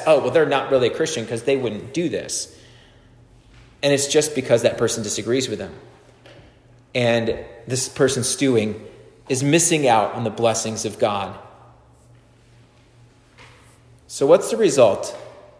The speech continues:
with Barnabas and Paul? What happens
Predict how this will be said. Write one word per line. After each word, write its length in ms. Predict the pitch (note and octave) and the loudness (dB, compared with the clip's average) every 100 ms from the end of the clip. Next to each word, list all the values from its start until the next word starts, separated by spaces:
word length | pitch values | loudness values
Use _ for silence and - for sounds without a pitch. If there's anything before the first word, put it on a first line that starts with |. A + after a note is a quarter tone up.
| - _ _ _ C3 | -20 _ _ _ -2
with 200 | B2+ B2+ | -2 0
Barnabas 520 | A#2 A2+ A2 G#2+ A2 | 0 0 -2 -2 -6
and 100 | G#2+ | -8
Paul? 720 | - C3 E2 - - - - - - - - - - - - | -4 -4 -4 -14 -20 -20 -20 -20 -20 -20 -20 -20 -20 -20 -2
What 180 | D3+ E3 | 0 2
happens 760 | E3+ D#3+ A#2+ G2+ F#2+ - - | 2 0 -2 -6 -6 -8 -8